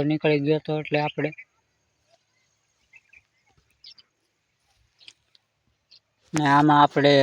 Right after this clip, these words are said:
રસકાનું બી સાટીને વાવવાનું હતું. અત્યારે ખાલી હરિયા બાંધેલા છે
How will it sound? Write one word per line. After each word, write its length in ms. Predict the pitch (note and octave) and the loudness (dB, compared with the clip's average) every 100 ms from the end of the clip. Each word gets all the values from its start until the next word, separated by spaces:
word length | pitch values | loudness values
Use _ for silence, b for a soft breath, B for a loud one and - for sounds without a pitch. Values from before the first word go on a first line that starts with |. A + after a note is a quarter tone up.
| C3+ | 2
રસકાનું 640 | C3 D3+ - - D3+ D3 C#3 | 2 0 2 2 2 2 2
બી 180 | D#3+ D3+ | 2 4
સાટીને 480 | D#3 D3 D#3 D3 | 4 4 4 2
વાવવાનું 540 | D3 D3 D3 D3+ D#3 D#3+ | 6 6 6 4 4 2
હતું. 260 | D3 D#3+ E3+ _ _ _ _ _ _ _ _ _ _ _ | 2 -2 -4 _ _ _ _ _ _ _ _ _ _ _
અત્યારે 360 | E3 - D3 C#3 - | -2 4 4 4 2
ખાલી 280 | D3 C#3 B2+ | 2 2 2
હરિયા 360 | C#3+ D3 D3 D3 | 2 4 6 6
બાંધેલા 520 | D#3 D#3 D3+ D3+ | 4 4 4 4
છે 100 | C#3+ | 2